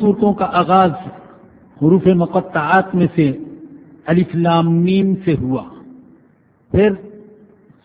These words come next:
سورۃ البقرہ کے آغاز میں مؤمنین اور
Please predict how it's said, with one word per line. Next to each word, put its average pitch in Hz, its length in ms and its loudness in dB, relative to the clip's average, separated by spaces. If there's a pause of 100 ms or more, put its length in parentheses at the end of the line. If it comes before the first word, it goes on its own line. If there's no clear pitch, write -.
(120)
سورۃ 214 220 2
البقرہ 214 520 -2
کے 220 160 -2
آغاز 196 440 2
میں 180 240 -2 (1120)
مؤمنین 214 640 0 (1300)
اور 165 140 -2